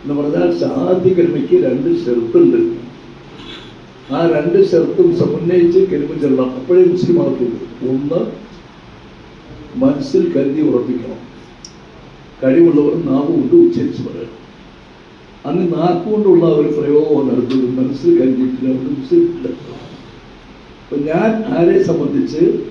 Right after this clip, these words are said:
ആ തരത്തിൽ ഫത്വ പറഞ്ഞുകൊണ്ടോ ഈ ഷർത്തൊക്കെ അതുകൊണ്ടാണ് ഞാൻ പറഞ്ഞത്.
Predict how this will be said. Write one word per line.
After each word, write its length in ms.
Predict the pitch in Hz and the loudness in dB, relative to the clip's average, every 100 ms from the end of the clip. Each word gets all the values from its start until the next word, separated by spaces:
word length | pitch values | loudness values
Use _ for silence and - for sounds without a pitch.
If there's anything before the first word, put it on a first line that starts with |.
| - - - - | -14 -20 -20 -12
ആ 120 | 147 | -4
തരത്തിൽ 540 | 180 185 170 170 170 - | -2 0 2 6 6 6
ഫത്വ 360 | 135 - 170 | 4 4 2
പറഞ്ഞുകൊണ്ടോ 600 | 151 135 131 131 147 175 - - - - - - 170 | 4 2 4 4 4 0 -2 -10 -18 -20 -20 -12 -6
ഈ 100 | 196 | -4
ഷർത്തൊക്കെ 520 | - 170 170 143 - | 2 2 4 2 2
അതുകൊണ്ടാണ് 640 | 170 170 160 131 131 120 - | 0 2 0 0 0 -2 -4
ഞാൻ 160 | 123 | -6
പറഞ്ഞത്. 280 | 117 - 110 | -6 -8 -12